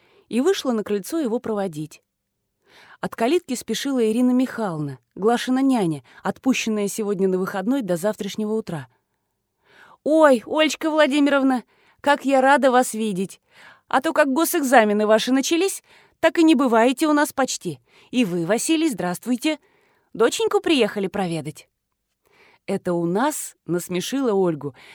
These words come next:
потому что их няня действительно была настоящей домоправительницей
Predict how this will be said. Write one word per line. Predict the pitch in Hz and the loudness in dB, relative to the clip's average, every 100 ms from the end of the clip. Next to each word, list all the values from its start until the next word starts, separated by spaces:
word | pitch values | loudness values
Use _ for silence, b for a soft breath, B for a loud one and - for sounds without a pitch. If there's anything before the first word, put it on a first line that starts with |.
| B | B
потому | - 185 185 | -6 -2 -2
что | 202 - | -4 -6
их | 180 220 | -6 -4
няня | 254 302 190 | -4 -2 -2
действительно | 170 - 277 - 202 170 | -4 -6 -10 -4 -2 -2
была | 175 170 | -2 0
настоящей | 180 190 202 220 320 - 240 | 0 -2 -6 -4 -6 -6 -2
домоправительницей | 175 214 208 220 208 202 - 165 156 - 139 | 0 0 0 -2 -2 -4 -2 -2 -2 -6 -12